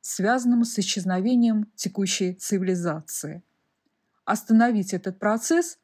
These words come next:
может помочь только восстановление экосистем и изменения в существующих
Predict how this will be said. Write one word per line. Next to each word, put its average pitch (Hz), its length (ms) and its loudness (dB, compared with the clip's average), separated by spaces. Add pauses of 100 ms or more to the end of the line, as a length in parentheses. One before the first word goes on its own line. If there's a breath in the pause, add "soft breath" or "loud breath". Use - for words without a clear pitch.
(120)
может 247 320 0
помочь 208 400 2
только 247 320 0
восстановление 196 880 2 (160)
экосистем 180 800 -4 (500)
и 196 140 2
изменения 247 840 2 (140)
в - 80 -14
существующих 214 840 -2